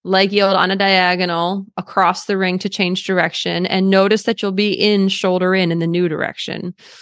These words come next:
So again, shoulder out is an outside bend with outside leg. Your outside rein is slightly open, about six inches away from the neck. Your inside rein is against the neck, and that's your steering rein.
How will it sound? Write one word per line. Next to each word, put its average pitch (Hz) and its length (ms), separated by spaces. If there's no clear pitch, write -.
So 202 240
again, 185 440
shoulder 214 440
out 190 320
is 175 220
an 165 80
outside 165 520
bend 185 460
with 175 240
outside 175 580
leg. 175 480
Your 175 320
outside 170 480
rein 175 200
is 165 140
slightly 160 380
open, 208 640
about - 240
six - 240
inches 175 260
away 165 180
from 170 180
the 170 80
neck. 220 300
Your 165 640
inside 208 680
rein 202 340
is 190 100
against 165 420
the 214 80
neck, 240 280
and 196 100
that's 165 220
your 165 100
steering 175 480
rein. 220 380